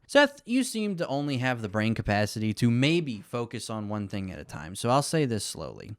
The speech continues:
Vaccines help prevent the spread of diseases. It's not necessarily about the people who are healthy. It's so your fifteen-year-old son doesn't kill off your parents, who are definitely more susceptible to it.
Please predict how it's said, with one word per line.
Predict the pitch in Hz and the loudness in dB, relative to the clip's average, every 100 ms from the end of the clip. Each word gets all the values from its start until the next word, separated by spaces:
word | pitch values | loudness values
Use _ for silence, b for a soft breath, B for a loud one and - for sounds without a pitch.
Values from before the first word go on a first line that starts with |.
| _ | _
Vaccines | 110 120 123 - 170 208 110 104 123 - _ _ _ | -2 0 0 -4 0 2 2 0 -6 -14 _ _ _
help | - 131 131 - | -2 0 0 -6
prevent | - 117 104 98 160 135 95 101 - - | -8 -4 -4 -2 0 0 -2 -8 -16 -16
the | 107 104 | -6 -4
spread | - - 180 254 156 78 - 104 _ _ | -4 -8 -6 -4 -4 -6 -10 -14 _ _
of | 98 85 - | -12 -12 -16
diseases. | 71 - 53 50 - - - - | -16 -14 -14 -18 -18 -14 -14 -6
It's | 120 - | -6 -2
not | 143 156 165 | 2 4 4
necessarily | 160 160 151 - 151 190 165 135 | 2 2 0 2 4 4 6 4
about | 127 120 123 | 4 2 2
the | - | -2
people | - 110 101 117 | -4 -4 -2 -2
who | 104 101 | 0 0
are | 101 101 | 0 0
healthy. | 127 131 - - - | -2 -4 -6 -12 -6
It's | 147 | -4
so | - 170 | 0 2
your | 165 156 | 2 2
fifteen-year-old | - 151 - 143 135 127 117 104 | 0 -2 0 0 0 0 -2 -6
son | - 156 139 120 107 | -8 -4 -4 -6 -6
doesn't | 117 117 120 | -4 -4 -8
kill | - 117 110 | -6 -4 -2
off | 104 - | -4 -6
your | 101 | 0
parents, | 170 233 202 175 - | 2 4 2 0 -2
who | 135 | -2
are | 123 | -2
definitely | 110 - 135 131 135 123 | -2 0 0 0 -4 -4
more | 113 101 95 | -4 -4 -6
susceptible | - - 104 - 95 82 | -10 -4 -4 -4 -12 -14
to | - - | -12 -12
it. | 64 | -12